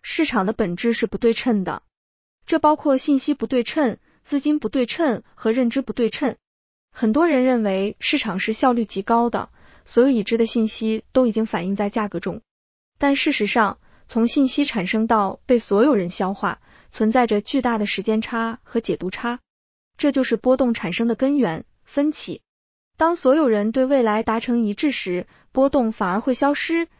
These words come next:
价格会瞬间跳空。正是因为有人看涨，有人看跌，交易才得以成交。这种对立统一构成了市场的奇观。我们需要理解一个概念，反馈回路。在物理世界，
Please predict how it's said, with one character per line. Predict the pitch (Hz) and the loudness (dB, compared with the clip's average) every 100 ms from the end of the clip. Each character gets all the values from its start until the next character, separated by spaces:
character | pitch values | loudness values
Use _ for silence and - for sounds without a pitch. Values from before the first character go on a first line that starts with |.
| _ | _
价 | - 240 | -4 -4
格 | - 196 | -2 -6
会 | 208 240 | -2 0
瞬 | 359 254 | 2 2
间 | 196 | 0
跳 | 208 208 | -2 -6
空。 | - 202 220 _ _ _ _ _ | -6 -10 -12 _ _ _ _ _
正 | - 330 | 0 0
是 | 302 | 2
因 | 269 277 | 0 2
为 | 277 | 2
有 | 233 180 | 2 0
人 | 190 | -2
看 | - 302 | -2 -2
涨， | 226 175 - _ _ | 0 -4 -8 _ _
有 | 208 | -2
人 | 190 214 | 0 -2
看 | 269 247 | -2 0
跌， | 269 285 302 - _ | 0 0 -2 -16 _
交 | - 285 311 | 0 2 4
易 | 285 | 2
才 | 220 202 | 0 -2
得 | 208 | -2
以 | 196 | -4
成 | - 185 | -4 -8
交。 | 196 226 233 - _ _ _ _ _ | -2 0 -2 -8 _ _ _ _ _
这 | 339 | 2
种 | 294 226 | 4 2
对 | 226 302 | 2 2
立 | 294 | 2
统 | 269 214 180 | -2 -4 -4
一 | 190 233 254 - - | -2 0 -2 -4 2
构 | 254 | 2
成 | 226 202 | 2 -2
了 | 214 | -2
市 | - | -2
场 | 254 226 | -4 -6
的 | 175 | -10
奇 | - 185 | -10 -10
观。 | - 226 233 - _ _ _ _ _ | -2 0 0 -8 _ _ _ _ _
我 | 220 | 2
们 | 226 | 2
需 | - 311 | 2 2
要 | 262 | 2
理 | 226 269 | 2 0
解 | 214 | 0
一 | 180 | -2
个 | 240 | 0
概 | 339 269 | 2 2
念， | 208 190 - _ _ | 2 -2 -8 _ _
反 | - 180 | -4 -4
馈 | 185 294 | 0 0
回 | - 185 | 0 -2
路。 | 208 262 - _ _ _ _ _ | 0 -4 -6 _ _ _ _ _
在 | - 294 | 2 4
物 | 311 | 6
理 | 285 196 | 4 2
世 | - 214 | 0 -4
界， | - 208 - | 0 0 0